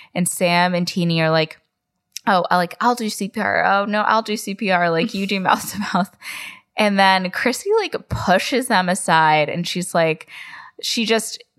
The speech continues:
Speaker 1: goes and does it and, like, closes her nose and gives her, is about to give her C P R when Roberta spits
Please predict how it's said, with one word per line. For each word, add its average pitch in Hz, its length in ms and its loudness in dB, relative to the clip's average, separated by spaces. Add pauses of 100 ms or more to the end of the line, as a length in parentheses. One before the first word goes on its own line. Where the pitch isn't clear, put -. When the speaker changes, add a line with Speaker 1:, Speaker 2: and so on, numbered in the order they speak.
(140)
Speaker 1:
goes 185 400 4
and 185 100 0
does 160 240 4
it 175 120 2
and, 160 120 0
like, 156 260 0
closes 165 500 -2
her 175 100 0
nose 160 340 2
and 165 80 -4
gives 156 240 -2
her, 156 380 0 (340)
is 185 100 0
about 170 200 4
to - 80 -14
give 175 160 -4
her 175 120 -2
C 160 220 -4
P - 180 -2
R 165 400 4 (300)
when 165 440 0 (280)
Roberta 208 800 0 (500)
spits - 840 -4